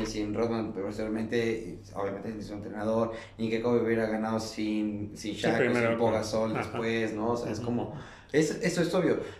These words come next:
Speaker 1: pero ellos nunca fueron como el, bueno,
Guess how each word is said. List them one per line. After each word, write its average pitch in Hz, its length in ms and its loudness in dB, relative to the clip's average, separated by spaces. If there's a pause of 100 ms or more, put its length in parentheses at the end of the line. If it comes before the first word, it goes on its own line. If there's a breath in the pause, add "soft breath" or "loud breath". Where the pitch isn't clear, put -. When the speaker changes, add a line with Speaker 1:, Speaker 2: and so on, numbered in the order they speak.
(120 loud breath)
Speaker 1:
pero 123 220 6
ellos 143 360 4
nunca 135 300 2
fueron 127 480 2
como 113 480 2
el, 104 760 0
bueno, - 220 -6